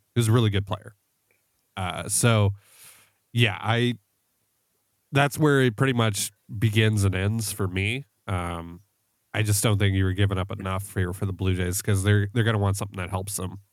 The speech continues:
in, uh, in twenty twenty-two. And Taylor Trammell, Taylor Trammell might, but also they have kind of a little bit of a logjam in the outfield. I just, I don't,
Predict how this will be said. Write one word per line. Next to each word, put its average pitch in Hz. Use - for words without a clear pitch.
in, 92
uh, 92
in 101
twenty 101
twenty-two. 139
And 113
Taylor 175
Trammell, 147
Taylor 165
Trammell 120
might, 101
but 117
also 120
they 113
have 104
kind 107
of 123
a 131
little 127
bit 120
of 113
a 117
logjam 113
in 110
the 104
outfield. 104
I 101
just, 101
I 95
don't, 92